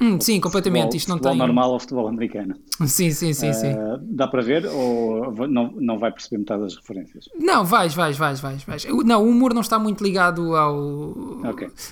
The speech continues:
Speaker 1: ao fut-, até porque ele não percebe nada de futebol. <laughs> Ele não percebe mesmo
Speaker 2: Uhum.
Speaker 1: literalmente nada de futebol.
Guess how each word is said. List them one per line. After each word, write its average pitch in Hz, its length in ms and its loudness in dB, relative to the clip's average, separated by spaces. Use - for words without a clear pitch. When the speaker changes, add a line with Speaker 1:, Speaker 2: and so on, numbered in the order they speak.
Speaker 1:
ao 180 100 0
fut-, - 180 -6
até 185 180 0
porque - 180 0
ele 202 100 2
não 208 140 2
percebe 196 200 2
nada 180 160 6
de - 60 0
futebol. 165 520 2
<laughs> 196 60 -4
Ele 208 100 0
não 202 120 2
percebe 185 260 2
mesmo 180 200 2
Speaker 2:
Uhum. 175 60 2
Speaker 1:
literalmente 170 400 0
nada 156 200 0
de 147 80 -10
futebol. - 280 -10